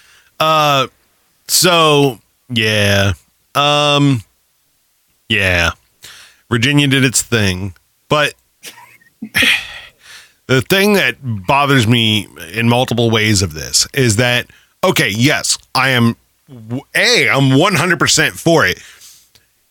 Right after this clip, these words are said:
And a side note is this is not about making things legal. There is no way to make something legal. There's a way of removing the restriction.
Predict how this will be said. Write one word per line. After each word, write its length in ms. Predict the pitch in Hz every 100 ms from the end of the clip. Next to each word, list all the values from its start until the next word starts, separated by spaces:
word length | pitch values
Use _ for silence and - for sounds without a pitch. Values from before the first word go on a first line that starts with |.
| 156
And 180 | 151
a 80 | 135
side 400 | 120 175 175 190
note 340 | 165 160 131 135
is 360 | 135 123 104
this 260 | 110 160 -
is 220 | 208 131
not 260 | 151 156 170
about 500 | 139 107 139 135 123 127
making 680 | 117 135 160 - 156 139
things 640 | - - 151 127 123 101 -
legal. 520 | 120 123 135 110 82 78
There 300 | 113 156 196
is 220 | 170 120
no 200 | 143 175
way 260 | 160 160 156
to 280 | - 127 101 - - _
make 720 | 113 120 139 160 175 190 - -
something 840 | - 165 156 - 143 127 117 120
legal. 520 | 135 147 127 107 - _ _ _ _ -
There's 260 | 143 156
a 60 | 143
way 380 | 123 143 147 147
of 340 | 135 123 107 - _
removing 1300 | 120 139 151 143 139 147 170 175 123 135 113 98 104 98 _ _ _ _ _ _
the 100 | 117
restriction. 840 | 135 127 120 - 147 131 - 110